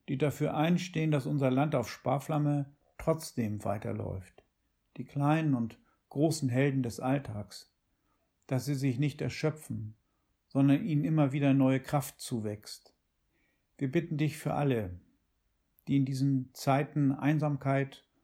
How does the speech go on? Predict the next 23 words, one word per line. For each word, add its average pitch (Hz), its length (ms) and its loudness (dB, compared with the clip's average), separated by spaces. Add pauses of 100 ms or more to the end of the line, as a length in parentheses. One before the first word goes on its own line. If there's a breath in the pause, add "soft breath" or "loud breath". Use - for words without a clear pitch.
und 156 160 -6
Isolation 151 680 0
erleben, 107 680 -4 (760)
dass 127 140 -8
sie 147 100 0
nicht 147 220 0
verzweifeln, 135 1000 -2 (460 soft breath)
sondern 131 300 4
dass 135 180 -2
sie 143 120 0
dein 127 280 2
weites 123 360 -2
Herz 127 300 0
spüren 104 600 -8 (640)
und 131 160 0
Menschen 151 420 2
ihnen 135 200 2
Zeichen 139 460 -2
der 123 140 -2
Zuwendung 147 680 -2
und 147 220 -4
Nähe 131 280 2
schenken. 107 600 -6